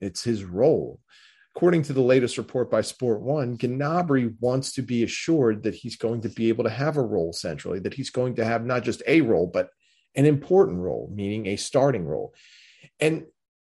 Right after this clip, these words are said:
from an outsider's perspective looking in, I, I get that Gnabry views himself as a starter. I get why he would want to play centrally. Who the hell wouldn't want to play centrally,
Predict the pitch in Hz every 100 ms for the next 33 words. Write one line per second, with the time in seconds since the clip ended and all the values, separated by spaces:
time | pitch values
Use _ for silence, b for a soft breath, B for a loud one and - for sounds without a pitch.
0 | - - 180 170 196 240 - 190 170 143
1 | - 139 - 139 131 113 123 113 139 247
2 | 87 87 - 180 - 147 170 - 101 -
3 | 95 98 110 113 104 87 104 104 101 92
4 | 98 90 82 - - - 85 90 104 -
5 | 95 104 127 120 123 107 95 95 107 98
6 | 98 98 87 87 87 120 131 107 98 95
7 | 113 110 92 110 113 110 123 - 101 92
8 | 87 85 85 90 87 101 92 107